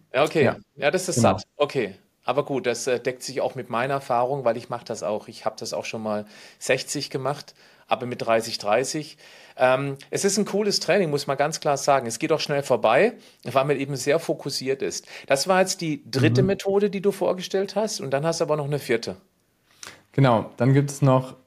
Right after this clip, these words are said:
Speaker 2: die für wirklich sehr fortgeschrittene oder professionelle Athleten gibt's noch die Fast Start Methode, wo man halt am Anfang dieses dreißig Sekunden sehr schneller Start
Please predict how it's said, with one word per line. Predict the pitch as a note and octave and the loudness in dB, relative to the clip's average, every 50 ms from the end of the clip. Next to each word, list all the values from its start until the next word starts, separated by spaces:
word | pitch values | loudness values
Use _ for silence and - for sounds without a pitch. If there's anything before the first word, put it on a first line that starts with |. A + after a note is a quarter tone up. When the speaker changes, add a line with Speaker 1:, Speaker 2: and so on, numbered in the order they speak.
| _ - | _ -2
Speaker 2:
die | - C#3 C3 | 0 0 0
für | B2+ - - C#3 C3+ B2+ B2+ B2+ B2+ B2 | 0 -2 0 4 6 6 8 6 6 4
wirklich | B2 B2+ B2+ - C3 C3 B2 B2 - - - - _ _ _ _ _ _ _ _ _ - | 2 0 2 4 4 4 4 2 -2 -12 -20 -20 _ _ _ _ _ _ _ _ _ -4
sehr | - B2 A#2+ C3+ | 4 6 6 6
fortgeschrittene | C#3 - E3+ E3+ D#3+ - D#3 - - E3 D3 D3+ C3 | 6 4 2 2 2 0 -4 -2 0 0 2 2 2
oder | A#2 A2 | 2 2
professionelle | A2 - C#3+ C#3 D3 D#3 D3+ D3+ C#3 C3+ C3 | 0 2 0 0 0 0 0 0 2 2 2
Athleten | B2 B2 C3 B2+ B2+ B2+ | 2 2 0 -2 0 -2
gibt's | A#2+ G#2+ - - | -4 -4 -4 -4
noch | B2 A2+ | -4 -4
die | - A2+ | -4 -6
Fast | A2 - - C3 B2 C3+ D3 D3 - - - - | -8 -2 0 2 4 4 2 0 -4 -12 -16 -8
Start | - - C3 C#3 C#3+ D3+ D3 D#3+ | 0 4 4 6 4 4 2 0
Methode, | D#3 C#3+ D3 - D#3 D#3 D#3 D#3+ E3+ F3+ F3+ - - - - _ _ _ _ _ _ _ | 0 0 2 2 2 4 6 6 6 4 2 -2 -10 -18 -20 _ _ _ _ _ _ _
wo | - B2+ | 2 4
man | B2+ C3 C3 C3+ C3 | 6 6 6 4 4
halt | B2+ B2 A#2+ B2 | 4 4 6 6
am | B2 A2+ - | 4 4 2
Anfang | - A2+ C3+ D3 C#3+ D#3 D3+ D3 C#3+ C#3 C#3 C#3 - _ _ _ _ _ _ _ | 2 2 2 4 4 4 4 4 4 2 0 -2 -8 _ _ _ _ _ _ _
dieses | - A2 A2 A2+ A#2 A2 G#2+ A2 - - - - _ _ _ - | -2 -2 0 0 0 0 -2 -2 -6 -14 -16 -20 _ _ _ 0
dreißig | - A2 A2+ A#2 C3 C3+ - C3+ C3+ - | 4 6 6 6 4 4 0 -2 -2 -2
Sekunden | A#2+ A2+ - - D3 D3 D#3+ D#3 D3+ D#3 D3 C#3+ C#3+ C#3 C3+ C#3 - _ _ _ _ _ | -6 -8 -4 0 2 2 4 4 4 2 2 2 2 2 0 -2 -6 _ _ _ _ _
sehr | - A#2+ A#2+ A#2+ | 2 4 4 4
schneller | A#2+ - - A#2+ A#2+ C#3 D3 D3 | 4 2 0 0 4 4 4 4
Start | C#3+ C#3+ - - B2 B2+ C3 C3 C3+ C3 - - - | 4 0 -2 0 2 4 4 4 2 0 -2 -10 -18